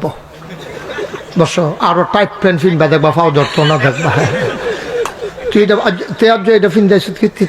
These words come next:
তুই। আরো ঢিলটা বিছেরা ফিরতে পারছ তা। কথা যে একটা মনে পড়ছে, কোয়েল তা। ওখানের ফলাফল নিতে প্যান্ট কইতে বার করছে, কি ও, একটা তালুর বেদ গেছে দাওয়াত দিত। কই গেছে?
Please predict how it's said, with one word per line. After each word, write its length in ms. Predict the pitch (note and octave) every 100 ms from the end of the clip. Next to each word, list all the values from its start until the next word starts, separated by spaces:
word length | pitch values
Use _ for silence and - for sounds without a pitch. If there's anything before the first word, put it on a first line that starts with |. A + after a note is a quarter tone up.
| -
তুই। 180 | E3 A#2 - - - A#3+ - - - -
আরো 220 | D3+ D#3+ C#3
ঢিলটা 300 | D#3 F3 F3
বিছেরা 360 | D3 F3+ F3
ফিরতে 320 | E3+ F3 -
পারছ 180 | D#3+ D3 D3+ -
তা। 180 | D#3 D3+ D3 F3+ - - E3+ C3+ C3+ - - - - - -
কথা 220 | - F#3+ G3
যে 80 |
একটা 160 | G3 G3
মনে 220 | F3+ F#3
পড়ছে, 360 | G3+ F#3 F#3 E3+
কোয়েল 300 | F#3+ F#3+ F3+
তা। 300 | F3+ D#3+ C3+ C3+ - - - - - - - -
ওখানের 400 | F3+ E3+ F3+ F#3 D3
ফলাফল 320 | F#3 G3+ G#3
নিতে 280 | G3 G3 G3 -
প্যান্ট 280 | G3+ F#3 D#3+
কইতে 300 | G#3+ F#3 F#3+
বার 200 | E3+ E3
করছে, 320 | D3 D3 F3+
কি 260 | D3 C4+ G#3
ও, 160 | F#3+ D#3 - - -
একটা 360 | G3 - - F3+
তালুর 400 | G3 F3+ E3+ D#3
বেদ 240 | D#3+ D3
গেছে 220 | D#3 C#3+
দাওয়াত 280 | D3 D3 D3 D3
দিত। 240 | E3+ - D3+ - - - - - F#3+ - G3+ G#3+ - -
কই 160 | F3+ F#3+
গেছে? 400 | G3 F#3 E3+ C#3